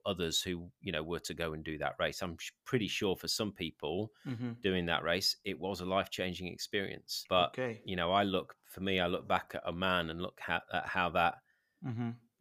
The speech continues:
Speaker 1: genuinely changed my, the course of my life.
Speaker 2: Uh-huh.
Speaker 1: That was a life-changing experience. Was it as hard as Silk Road? No, not at all.
Speaker 2: Mm-hmm.
Speaker 1: Um, was I pushed as hard? No, not at all. Um, it wasn't as long. It was two and a half days.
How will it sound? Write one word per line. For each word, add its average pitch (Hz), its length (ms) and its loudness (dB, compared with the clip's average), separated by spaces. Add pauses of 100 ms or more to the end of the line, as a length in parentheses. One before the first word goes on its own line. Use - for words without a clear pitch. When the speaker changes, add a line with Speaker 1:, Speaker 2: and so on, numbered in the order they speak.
(100)
Speaker 1:
genuinely 90 800 0
changed 85 580 0
my, 82 280 0 (140)
the 92 100 0
course - 460 -2
of 85 140 0
my 82 180 0
life. - 600 0 (260)
Speaker 2:
Uh-huh. 117 280 -4
Speaker 1:
That 90 180 6
was 82 140 -4
a 85 40 -2
life-changing 82 600 -2
experience. - 600 -6
Was 92 160 -2
it 117 100 0
as 92 120 -2
hard 110 380 6
as 131 100 -2
Silk 131 260 0
Road? 120 240 6
No, 69 200 -2
not 50 200 -8
at - 140 -8
all. 107 320 -2 (400)
Speaker 2:
Mm-hmm. 135 200 -4
Speaker 1:
Um, 80 580 -4
was 85 140 -4
I 82 100 2
pushed - 380 -6
as 113 120 -2
hard? 117 300 6
No, 107 260 0
not 80 180 -6
at - 180 -8
all. 82 260 -2
Um, 82 460 0 (160)
it 92 100 -8
wasn't 85 320 -10
as 95 140 -4
long. 113 260 4
It 69 140 -8
was - 260 -4 (100)
two - 180 -4
and 87 80 0
a 82 40 -4
half 82 240 -2
days. 71 580 0